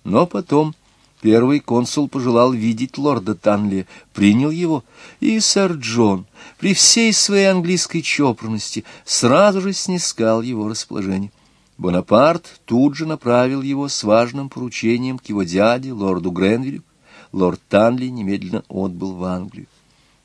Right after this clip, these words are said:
Я не знаю, надолго ли уехал сэр Джон, но, вернувшись, он, несомненно, попросит разрешения нанести тебе визит в качестве жениха.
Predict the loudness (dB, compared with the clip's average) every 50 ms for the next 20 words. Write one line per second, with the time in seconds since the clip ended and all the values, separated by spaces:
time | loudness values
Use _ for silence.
0 | _ _ _ 0 0 2 2 0 -2 0 0 0 0 0 -2 -6 -12 _ _ -20
1 | -20 -20 -20 -20 _ _ 2 2 4 6 6 4 4 4 4 2 2 2 4 4
2 | 4 2 2 0 -4 -4 -2 -2 -2 -4 -4 -4 -4 -4 -4 -4 -6 _ _ _
3 | -20 -20 -14 _ 2 2 4 4 4 4 4 4 4 4 2 0 -2 -2 0 0
4 | 0 0 2 2 0 0 2 2 2 2 4 4 4 4 2 2 0 0 -2 -2
5 | -2 -4 -4 -6 -8 -6 -6 -4 -2 -2 -2 -2 -2 -2 -2 -2 -2 -2 -4 -4
6 | -4 -4 -4 -4 -6 -8 -8 -8 -8 -8 -6 -4 -4 -2 -2 -2 -4 -4 -2 -4
7 | -4 -4 -4 -14 -20 _ -4 -4 -4 -4 -4 -6 -8 -8 -10 -12 -12 -12 -12 -14
8 | -14 -16 -16 -18 -18